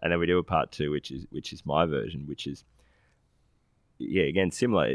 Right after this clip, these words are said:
It's all about, for me, for both of us, the overarching thing here is if you, everyone wants freedom.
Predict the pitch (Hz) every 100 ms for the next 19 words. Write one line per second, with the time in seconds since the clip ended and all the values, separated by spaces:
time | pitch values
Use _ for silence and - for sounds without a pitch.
0 | - - 101 127 101 85 78 - 85 85
1 | - 85 - 87 92 69 76 - 87 87
2 | 78 - 76 76 73 71 69 - _ _
3 | _ _ - 101 - 98 85 - _ _
4 | _ _ - 87 120 117 95 - - 90
5 | 87 73